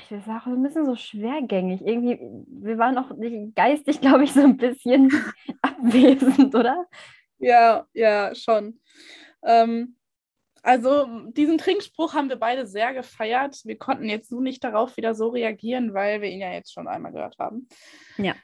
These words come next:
Speaker 2: Ähm, ach so, man, man muss auch noch dazu sagen, alle Podcast-Folgen, die wir hochladen, bis auf die jetzt heute, sind immer ein One-Take gewesen. Also,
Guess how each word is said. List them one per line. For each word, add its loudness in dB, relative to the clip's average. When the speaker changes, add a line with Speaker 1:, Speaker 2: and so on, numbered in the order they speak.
Speaker 2:
Ähm, -4
ach -6
so, 0
man, 0
man 0
muss -2
auch 2
noch -2
dazu -8
sagen, -4
alle 0
Podcast-Folgen, -4
die -12
wir -10
hochladen, -4
bis -6
auf -2
die -12
jetzt -4
heute, -6
sind -2
immer 0
ein -10
One-Take -4
gewesen. -8
Also, -2